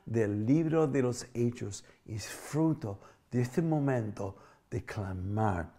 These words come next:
apasionadamente por Dios y el resultado es que el Espíritu Santo cayó sobre ellos y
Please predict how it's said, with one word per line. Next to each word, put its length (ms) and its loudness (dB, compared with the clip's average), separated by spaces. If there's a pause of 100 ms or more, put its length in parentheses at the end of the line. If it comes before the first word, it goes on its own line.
(120)
apasionadamente 1400 -2
por 200 -6
Dios 420 -8 (420)
y 140 0
el 120 2
resultado 720 0
es 40 -10
que 140 -8
el 60 -6
Espíritu 500 0
Santo 380 -2
cayó 360 2
sobre 380 -2
ellos 400 -4 (800)
y 540 4